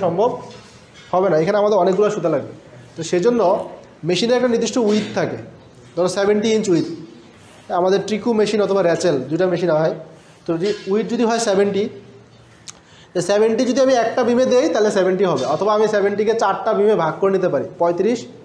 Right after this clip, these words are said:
পঁয়ত্রিশের অর্ধেক সাড়ে সতেরো, তাহলে সাড়ে সতেরো করে করে একটা বিম, এরকম চারটা বিমও ইউজ করা যেতে পারে, আটটা বিম ইউজ করা যেতে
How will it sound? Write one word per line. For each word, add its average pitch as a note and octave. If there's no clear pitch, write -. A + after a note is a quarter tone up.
পঁয়ত্রিশের F#3
অর্ধেক E3+
সাড়ে E3
সতেরো, D3
তাহলে F3
সাড়ে G#3
সতেরো A3
করে A3
করে A#3+
একটা -
বিম, D#3
এরকম F#3
চারটা G3
বিমও F#3
ইউজ F3
করা E3+
যেতে E3+
পারে, D3+
আটটা F#3+
বিম G3
ইউজ F#3+
করা F#3
যেতে F3+